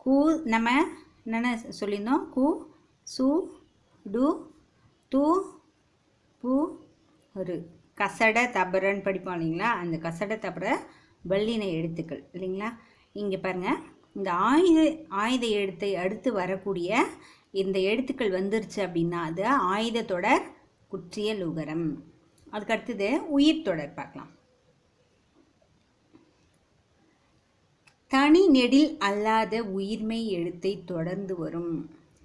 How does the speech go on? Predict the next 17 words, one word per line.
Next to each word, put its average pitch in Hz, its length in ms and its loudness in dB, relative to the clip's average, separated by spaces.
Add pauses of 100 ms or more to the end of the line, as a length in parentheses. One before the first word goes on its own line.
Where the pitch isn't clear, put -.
(140)
தனி 202 360 0
நெடிலா 220 560 2
இருக்கக்கூடாது. 170 640 -4 (1800)
சரிங்களா? 196 480 -4
நெடிலா 214 500 0
இல்லாத 190 720 -2 (540)
உயிர்மெய் 262 640 6
எழுத்தை 220 560 0
தொடர்ந்து 208 480 -2
வரக்கூடிய 190 960 0 (540)
குற்றியல் 190 500 -8
உகரம். 175 760 -4 (400)
இப்போ 196 400 -4
இதை 185 160 -2
பிரிக்கிறோன்னு 226 800 0
வச்சுக்கோங்களேன். 165 560 -4 (420)
இரு 214 420 0